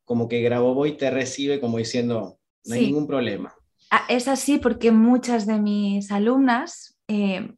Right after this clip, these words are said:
Speaker 2: eh, digo alumnas porque las que me lo han contado realmente
Speaker 1: Sí.
Speaker 2: solo han sido alumnas, pero estoy segura que alumnos también, también me han contado eso, que han soñado con él, que han hablado
Speaker 1: Ujú.
Speaker 2: con él en ese sueño, que, que, pues como tú, que no es la persona que se le ve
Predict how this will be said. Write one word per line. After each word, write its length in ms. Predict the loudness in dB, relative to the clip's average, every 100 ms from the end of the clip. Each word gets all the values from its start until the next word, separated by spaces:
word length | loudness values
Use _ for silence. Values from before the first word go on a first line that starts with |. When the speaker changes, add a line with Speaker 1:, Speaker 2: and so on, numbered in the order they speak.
| _
Speaker 2:
eh, 160 | -14 -6
digo 280 | 2 6 8
alumnas 460 | 8 8 6 4 2
porque 260 | -2 -2
las 280 | -2 -2 -4
que 260 | -2 0 2
me 180 | 2 4
lo 100 | 4
han 180 | 4 4
contado 540 | 2 2 4 4 2
realmente 760 | 0 -2 -2 -2 -2 -6 -8 _
Speaker 1:
Sí. 220 | -10 -6
Speaker 2:
solo 240 | 2 4
han 100 | 4
sido 200 | 4 2
alumnas, 320 | 2 2 0
pero 100 | -2
estoy 160 | -6 0
segura 320 | 2 4 2
que 60 | 2
alumnos 340 | 0 2 2 0
también, 360 | -2 0 -2 -8 -20 -20 _
también 400 | 2 4 4 4
me 80 | 4
han 120 | 2
contado 560 | 2 0 2 2 0 -2
eso, 300 | -6 -4 -6
que 80 | -2
han 120 | -2
soñado 440 | 2 2 4 2 0
con 160 | 0 4
él, 400 | 4 4 2 -2
que 280 | -4 -4 -6 -16 -8 2
han 160 | 6
hablado 340 | 8 8 8 6
Speaker 1:
Ujú. 80 |
Speaker 2:
con 180 | 4 2
él 120 | 4
en 120 | 4 2
ese 200 | -2 -6
sueño, 500 | 0 0 2 0 -2
que, 240 | -4 -4 -10 -20 -20 _
que, 440 | 2 4 6 2 0
pues 120 | -6
como 240 | 2 2 2
tú, 160 | 0
que 220 | 0 0 2
no 280 | 4 4
es 220 | 4 4 2
la 140 | 0
persona 540 | 0 -6 -4 -2 -2 -4
que 80 | -6
se 160 | -2
le 160 | -2 0
ve 320 | 0 0 -2